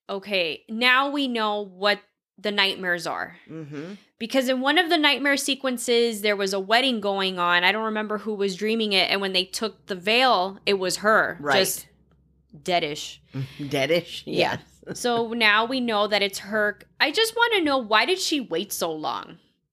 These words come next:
Speaker 1: to get revenge? All these years have passed. And now is when she's doing it? What's, why?
Speaker 2: Um, I don't know.
Speaker 1: Seems kind of odd, right?
Speaker 2: Well, she's been plaguing them with nightmares for years.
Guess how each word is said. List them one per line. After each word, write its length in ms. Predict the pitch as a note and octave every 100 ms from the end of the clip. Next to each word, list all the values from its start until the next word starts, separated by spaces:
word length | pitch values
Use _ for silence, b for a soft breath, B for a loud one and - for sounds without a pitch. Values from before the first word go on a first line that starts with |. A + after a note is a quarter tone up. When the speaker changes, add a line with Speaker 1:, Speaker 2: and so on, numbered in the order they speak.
| _ _ -
Speaker 1:
to 120 | A3
get 240 | G#3+ G3
revenge? 800 | G#3+ G3 F#3 F3+ C#3+ - - - - _ _ _ _
All 220 | A3 C#4+
these 240 | D#4 E4 C4+
years 260 | C#4+ C#4+
have 220 | B3 F#3 -
passed. 720 | F#3+ - - - - - - _ _
And 220 | - G3+ G3+
now 260 | G3+ A#3+
is 100 | C4+
when 160 | C4 C4+
she's 300 | C4 C#4+ A3
doing 340 | A#3+ C#4 E4+
it? 320 | F#4+ F4+ -
What's, 600 | G#3 B3+ B3+ - - - - F#3
why? 540 | G3 B3 E4 A2 D3+ - _ -
Speaker 2:
Um, 640 | G#3+ G#3+ G3+ G3 F#3 F3+ - b b b _ _ _
I 140 | G3+
don't 240 | C4+ D4+ G#3
know. 240 | G#3 C#4
Speaker 1:
Seems 100 | B3+
kind 140 | D#4+ C#4
of 180 | G3+ - -
odd, 340 | A3 A3+ C#3+
right? 220 | - F3
Speaker 2:
Well, 200 | B3 B3 A3+
she's 260 | - C#4+
been 260 | - C4 A#3+
plaguing 520 | - A#3+ C4 C#4 A3
them 180 | F#3+ F3+
with 160 | E3+
nightmares 520 | F3+ F#3+ - D#3+ D3 C#3+
for 200 | - D#3
years. 560 | D3+ E3+ G#2+ - -